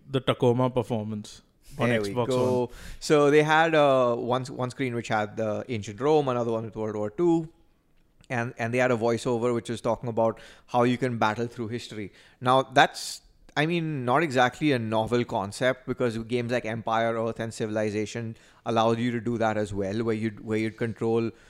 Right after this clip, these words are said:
Speaker 2: a certain faction, a certain area over a period of, of, of time, and that period would stretch from the Stone Age all the way up to s-, to space and beyond. So,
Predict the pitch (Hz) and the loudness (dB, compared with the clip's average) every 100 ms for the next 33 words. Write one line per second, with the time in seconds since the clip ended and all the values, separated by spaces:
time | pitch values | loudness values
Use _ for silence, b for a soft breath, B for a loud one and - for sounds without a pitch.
0 | b b 120 110 123 117 123 120 123 - | b b -4 -2 -2 -2 -6 -6 -10 -8
1 | 123 104 - 135 117 120 117 120 - 110 | -4 -4 -4 -6 -4 -4 -4 -6 -4 -4
2 | 110 117 120 113 - 135 113 117 113 120 | -2 0 2 0 -2 -4 -2 -2 -2 -4
3 | 107 113 117 107 - - - 110 - - | -2 0 -2 -2 -10 -20 -6 -6 -6 -12
4 | - 110 - 120 98 95 b b b 107 | -8 -6 -4 -2 -4 -8 b b b -6
5 | 107 104 107 - 117 113 113 - 120 110 | -4 -2 -4 -2 -2 -2 -4 -4 -2 -2
6 | - 113 110 - 113 110 113 113 110 113 | -4 -6 -6 -4 -2 -2 -2 0 0 0
7 | 113 107 117 - - - - - 110 104 | 0 0 -4 -6 -10 -10 -10 -6 -6 -6
8 | 113 101 107 131 113 92 b b b - | -6 -6 -2 -2 -2 -8 b b b 2
9 | 147 143 | 6 6